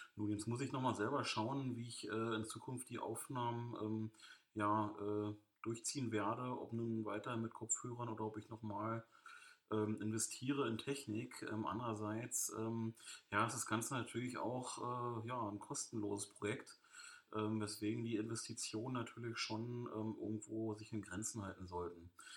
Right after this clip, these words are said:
Ähm, von daher bitte ich da auf jeden Fall die, ja, Qualität doch zu entschuldigen für diese Folge.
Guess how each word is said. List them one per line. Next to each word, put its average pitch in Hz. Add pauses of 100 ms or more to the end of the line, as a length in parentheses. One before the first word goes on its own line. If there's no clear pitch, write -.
(280)
Ähm, 101
von 101
daher 104
bitte 110
ich 110
da 98
auf 110
jeden 110
Fall 107
die, 104 (340)
ja, 92 (120)
Qualität 98
doch 104
zu -
entschuldigen 95
für -
diese 90
Folge. 82